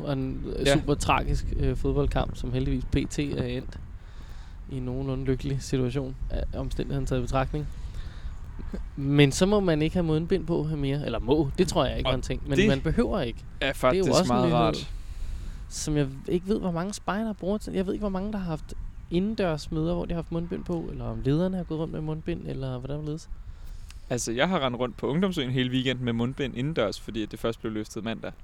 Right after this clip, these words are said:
Speaker 1: Ja.
Speaker 2: Det har været irriterende.
Speaker 1: Jamen, så har der jo været, øh, lidt i
Speaker 2: Og der har været
Speaker 1: indendørs spejderregi.
Speaker 2: gruppeledelseskonference ude på ungdomsøen her i weekenden, så der har været rigtig mange spejdere, der har holdt en masse møder indenfor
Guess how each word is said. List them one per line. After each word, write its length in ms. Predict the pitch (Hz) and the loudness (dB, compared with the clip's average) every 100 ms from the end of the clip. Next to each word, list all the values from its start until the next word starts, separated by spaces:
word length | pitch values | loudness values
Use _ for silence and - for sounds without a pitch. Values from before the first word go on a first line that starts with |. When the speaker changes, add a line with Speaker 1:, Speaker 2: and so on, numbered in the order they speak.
| - | -6
Speaker 1:
Ja. 120 | 175 175 - - - - | -6 -6 -12 -18 -12 0
Speaker 2:
Det 60 | 143 | 2
har 40 | |
været 120 | 104 | 2
irriterende. 320 | 80 - 55 - - - - - | -2 -6 -10 -12 -18 -20 -14 -6
Speaker 1:
Jamen, 120 | 123 | -4
så 160 | - 226 | 0 0
har 160 | 220 | 0
der 80 | 214 | -2
jo 80 | 175 | -2
været, 440 | 143 135 147 156 | 0 0 2 2
øh, 100 | 135 | 0
lidt 240 | 127 147 - - | 0 -2 -2 -8
i 280 | 139 127 120 | -4 -4 0
Speaker 2:
Og 60 | |
der 100 | 123 | 4
har 80 | 147 | 4
været 120 | 139 120 | 6 6
Speaker 1:
indendørs 200 | 117 - | 4 -2
spejderregi. 300 | 127 123 127 | -6 0 2
Speaker 2:
gruppeledelseskonference 1160 | 135 247 160 123 - - 113 110 110 107 113 | 4 8 8 6 -2 -2 -4 -4 -6 -6 -2
ude 120 | 117 113 | -2 0
på 80 | |
ungdomsøen 440 | 113 117 127 117 110 | -2 -2 -4 -4 -2
her 100 | 113 | 0
i 40 | |
weekenden, 480 | 110 110 104 110 110 | 0 -2 -4 -6 -8
så 140 | - 117 | -4 -2
der 80 | |
har 120 | 131 139 | 2 2
været 200 | 113 107 | 2 2
rigtig 280 | 175 - | 2 2
mange 180 | 170 135 | 0 0
spejdere, 340 | - 110 117 135 | 2 2 4 4
der 100 | 120 | 2
har 120 | 123 | 0
holdt 240 | 120 104 | 0 0
en 80 | 98 | 2
masse 240 | 123 180 | 4 4
møder 260 | 185 135 135 | 6 6 4
indenfor 600 | - 127 160 - 110 120 | 2 2 0 2 2 2